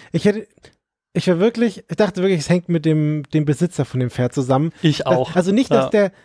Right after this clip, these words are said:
Speaker 1: also am Anfang dachte ich, ja gut, hat er irgendwie so einen Trick, aber dass der jetzt von seinem Besitzer da irgendwie die Vorfreude erkennen kann, okay, aber wenn es mit irgendwelchen Random-Leuten geht, das finde ich schon echt geil.
Speaker 2: Ja. Genau, und zu verdanken haben wir den Artikel, äh, dem oder der Gerbil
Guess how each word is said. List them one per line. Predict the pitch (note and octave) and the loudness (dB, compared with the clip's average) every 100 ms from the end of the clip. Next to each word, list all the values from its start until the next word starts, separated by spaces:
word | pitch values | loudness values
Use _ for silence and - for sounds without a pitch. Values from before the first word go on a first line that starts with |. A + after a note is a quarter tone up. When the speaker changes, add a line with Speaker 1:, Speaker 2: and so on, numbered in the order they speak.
| _ _ - | _ _ -4
Speaker 1:
also | D#3+ E3 - _ | -2 -2 -4 _
am | E3+ | -2
Anfang | G#3 A3+ | 0 2
dachte | G3+ F3+ | 0 0
ich, | F3+ | -2
ja | E3 | -2
gut, | F#3+ F#3 | 0 -2
hat | D3 | 0
er | E3+ | 2
irgendwie | E3 F3 E3 | 2 2 0
so | C#3 | -2
einen | C3+ | -4
Trick, | - C4 - - - _ _ | -2 -4 -4 -20 -20 _ _
aber | D#3+ D#3+ | 0 2
dass | E3+ E3 | 2 0
der | F3+ | 0
jetzt | F3 | 0
von | - E3 | -2 0
seinem | D#3 | 0
Besitzer | C#3 C3+ A3+ A3 | 0 0 0 0
da | F#3+ E3+ F3+ F3+ - _ | 2 2 2 -2 -6 _
irgendwie | - F3 D#3+ E3 | -4 -4 -2 -4
die | E3 | -4
Vorfreude | - F3+ E3 D3 E3 D#3+ | -2 -2 0 0 2 2
erkennen | D3 D3+ D#3 | 0 -2 0
kann, | D3 C3 | 0 -2
okay, | B2 - F3 F#3+ - - | -2 -2 -2 -2 -18 -8
aber | C#3+ C#3 | -2 2
wenn | D#3 | 2
es | B2 | 0
mit | C#3+ | -2
irgendwelchen | E3+ F#3+ F#3 D#3 D3 C#3+ | 0 -2 0 0 0 0
Random-Leuten | C3+ G#3 G#3 C#3 C3 C3 | 0 0 0 0 0 0
geht, | A#2+ C3 D#3+ _ _ _ | -2 -2 -4 _ _ _
das | D3 C3+ | -2 0
finde | B2+ B2+ | -2 -4
ich | |
schon | - B2+ | -4 -6
echt | A#2+ | -6
geil. | - A2+ A2+ _ _ - | -6 -6 -8 _ _ -8
Speaker 2:
Ja. | D3 - - - - - _ _ - - - - - - _ _ - | -6 -6 -16 -20 -20 -20 _ _ -20 -20 -20 -20 -20 -20 _ _ -2
Genau, | A3 C#3+ E3 | 2 4 4
und | G3+ D3+ | 0 -4
zu | E3 | -2
verdanken | - C#3+ E3+ G#3+ | 0 0 0 0
haben | E3 E3+ | 0 -2
wir | D#3+ | -2
den | D#3 D3 | -2 -2
Artikel, | D3 - F3+ F3 E3+ E3+ D#3+ | -4 -8 -4 0 0 0 -4
äh, | D#3 D3 C#3+ | 0 2 2
dem | C3 C#3+ D3+ D#3+ | 0 -4 -2 -2
oder | C#3+ | -2
der | C3 C3+ B2+ | 0 2 2
Gerbil | B2 B2+ C#3+ C#3+ F3+ G#3 A#3+ | 0 0 0 -2 -4 0 0